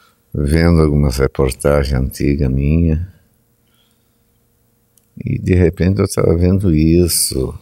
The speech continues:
Júlio Bressani falando, Glauber Rocha, Rogério Sganzella, Luiz Sérgio Persão,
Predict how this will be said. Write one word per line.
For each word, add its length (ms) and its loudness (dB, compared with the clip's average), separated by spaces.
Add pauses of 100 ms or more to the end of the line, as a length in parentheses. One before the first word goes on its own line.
(1040)
Júlio 420 0
Bressani 1000 2
falando, 1120 0
Glauber 540 0
Rocha, 1160 -2 (960)
Rogério 600 -2
Sganzella, 1400 0 (1400)
Luiz 320 0
Sérgio 420 0
Persão, 1080 2